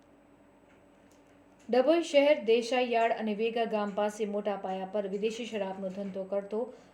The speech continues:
અને ડભોઈ નગરપાલિકામાં વોર્ડ નંબર બે ના ભાજપના સભ્ય તરીકે ચૂંટાઈને ગયેલા કોર્પોરેટર હિતેશ ઉર્ફે મોન્ટુ રાયસિંહભાઈ પાટણવાડિયાના ચાલતા માણસો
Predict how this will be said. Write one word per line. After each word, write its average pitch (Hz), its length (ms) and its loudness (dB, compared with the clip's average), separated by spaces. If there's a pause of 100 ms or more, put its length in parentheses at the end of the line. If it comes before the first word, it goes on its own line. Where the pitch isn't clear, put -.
અને 226 160 -2
ડભોઈ 220 300 4
નગરપાલિકામાં 208 920 -2
વોર્ડ 220 220 0
નંબર 214 160 -2
બે 196 180 -4
ના 190 140 -6
ભાજપના 185 460 -8
સભ્ય 190 300 -10
તરીકે 185 380 -10
ચૂંટાઈને 190 480 -6
ગયેલા 185 380 -6 (420)
કોર્પોરેટર 202 640 0 (400)
હિતેશ 262 380 0
ઉર્ફે 220 340 -2
મોન્ટુ 208 420 -2
રાયસિંહભાઈ 190 640 -4
પાટણવાડિયાના 185 840 -6
ચાલતા 185 440 -6
માણસો 185 580 -8